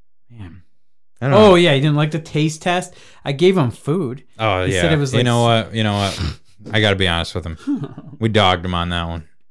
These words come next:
Speaker 2: That was some poo-poo ass candy.
Speaker 1: It was true. I'm
Speaker 2: It
Speaker 1: sorry.
Speaker 2: was true turtle poo-poo candy.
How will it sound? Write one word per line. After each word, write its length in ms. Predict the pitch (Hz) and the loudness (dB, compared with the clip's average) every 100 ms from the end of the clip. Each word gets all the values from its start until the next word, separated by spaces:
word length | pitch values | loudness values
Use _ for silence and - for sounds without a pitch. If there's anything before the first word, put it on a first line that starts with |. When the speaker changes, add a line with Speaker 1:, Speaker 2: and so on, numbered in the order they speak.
| - | -18
Speaker 2:
That 120 | 98 104 | -6 -4
was 140 | 98 | -4
some 280 | - 95 90 | -6 -6 -6
poo-poo 400 | 117 107 107 101 | -4 -6 -4 -2
ass 500 | 92 90 90 - - - | -2 -2 -6 -12 -20 -18
candy. 440 | - 101 90 82 - - | -8 -6 -4 -8 -14 -20
Speaker 1:
It 80 | 107 | -20
was 120 | 104 - | -20 -20
true. 280 | - 95 92 | -18 -18 -18
I'm 80 | 101 | -16
Speaker 2:
It 40 | |
Speaker 1:
sorry. 140 | 98 90 | -12 -12
Speaker 2:
was 180 | 85 80 - - - - - | -12 -18 -20 -20 -20 -20 -16
true 240 | - 127 | -2 -2
turtle 340 | 110 - 101 90 | -2 -2 -2 -4
poo-poo 380 | - 101 98 92 | -6 -6 -6 -8
candy. 380 | 92 82 85 | -10 -10 -14